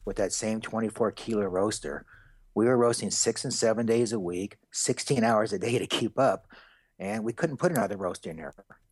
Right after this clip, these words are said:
There was no room. Uh, we were getting deliveries three, four times a week of green beans 'cause that's all the storage we <laughs> had to keep turning things. So we finally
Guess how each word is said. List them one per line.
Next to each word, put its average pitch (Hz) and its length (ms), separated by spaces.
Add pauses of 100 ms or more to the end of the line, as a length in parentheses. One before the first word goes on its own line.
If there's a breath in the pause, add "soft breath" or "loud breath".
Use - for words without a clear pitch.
(120)
There 139 100
was 143 120
no 147 160
room. 131 480 (360 loud breath)
Uh, 98 200
we 120 120
were 131 120
getting 139 180
deliveries 123 500
three, 123 220
four 127 260
times 120 380
a 101 80
week 127 260
of 92 120
green 123 300
beans 80 260
'cause 87 140
that's 104 200
all 113 160
the 110 60
storage 135 400
we - 100
<laughs> - 180
had 107 120
to - 60
keep - 280
turning 143 360
things. 90 400 (500 loud breath)
So 120 160
we 117 100
finally 123 720